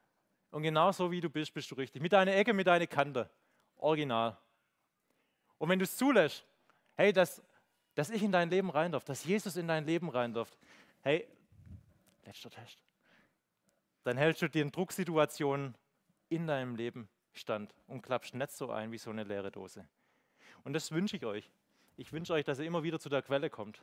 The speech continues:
dass ihr euch immer neu von Jesus füllen lasst und so im Prinzip eurem Leben, ja, Schritt für Schritt gehen darf, euch auf das Abenteuer einlässt, mit ihm Beziehung leben darf. Und auf der letzten Folie, ähm, da sehen wir jetzt noch, ich hab gedacht,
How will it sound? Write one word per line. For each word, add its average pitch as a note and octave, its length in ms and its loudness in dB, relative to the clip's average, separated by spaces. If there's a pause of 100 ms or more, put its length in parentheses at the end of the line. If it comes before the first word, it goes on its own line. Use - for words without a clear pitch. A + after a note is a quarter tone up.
(120)
dass A#2+ 120 -6
ihr C3+ 80 0
euch C3 120 -2
immer E3 180 -4
neu C#3+ 300 0 (300)
von B2+ 200 -6
Jesus D3 320 -4
füllen C3+ 260 -6
lasst G#2+ 320 -6 (600)
und C3 160 -8
so D3 280 2
im C#3+ 140 -6
Prinzip C#3 300 -6
eurem B2 240 0
Leben, C3 360 0 (560)
ja, - 140 -4 (480)
Schritt - 300 -6
für D3+ 120 -4
Schritt - 240 -6
gehen C3+ 180 0
darf, A2+ 140 -4
euch B2+ 160 -6
auf B2 80 -4
das - 120 -14
Abenteuer C3+ 460 0
einlässt, C3 380 -4
mit B2+ 100 -10
ihm C#3+ 140 -6
Beziehung C3 460 -6
leben A2 200 -4
darf. G#2 220 -4
Und D3 100 -6
auf D3+ 120 -4
der E3 100 0
letzten F#3+ 300 2
Folie, F3+ 440 4 (880)
ähm, D#3+ 360 4 (640)
da D3 180 6
sehen F#3 220 4
wir F3 80 6
jetzt E3+ 260 6
noch, E3+ 240 4 (240)
ich D3+ 140 6
hab F3 100 8
gedacht, E3 300 8